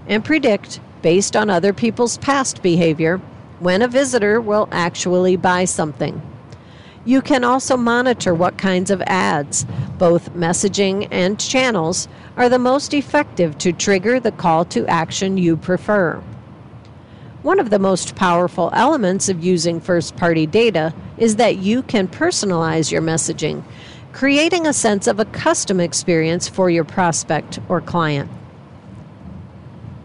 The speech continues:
Second-party data. Remember that second-party data is data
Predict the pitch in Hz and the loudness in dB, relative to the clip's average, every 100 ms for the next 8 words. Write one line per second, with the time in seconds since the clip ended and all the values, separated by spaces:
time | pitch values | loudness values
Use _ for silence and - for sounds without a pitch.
0 | - - - - - 247 - 208 165 175 | -18 -18 -16 -8 0 0 0 -4 -2 0
1 | 160 156 147 156 156 147 - - - - | 2 0 0 0 0 -6 -10 -20 -20 -20
2 | - - - - - - - 285 277 208 | -20 -20 -20 -20 -20 -20 -2 0 2 2
3 | 202 247 262 190 - 202 185 240 - 185 | 4 4 4 2 0 0 0 0 0 0
4 | 165 165 165 160 165 202 - 208 196 220 | 2 2 2 2 4 2 2 2 2 4
5 | 214 220 220 | 4 4 2